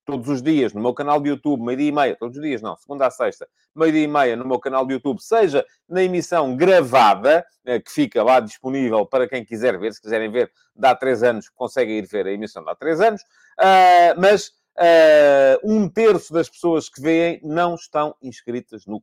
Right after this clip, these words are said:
canal. E isto, meus amigos, é lamentável. Portanto, bora lá.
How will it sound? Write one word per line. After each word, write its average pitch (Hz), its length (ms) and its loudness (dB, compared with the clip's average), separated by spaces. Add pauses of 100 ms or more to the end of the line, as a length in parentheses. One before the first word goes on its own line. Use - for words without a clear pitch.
canal. - 320 -8 (140)
E 160 160 -10
isto, - 160 -12
meus 170 160 -2
amigos, 170 420 -6
é 240 240 -4
lamentável. 254 880 -4 (160)
Portanto, 214 360 -8
bora 220 180 2
lá. 196 240 4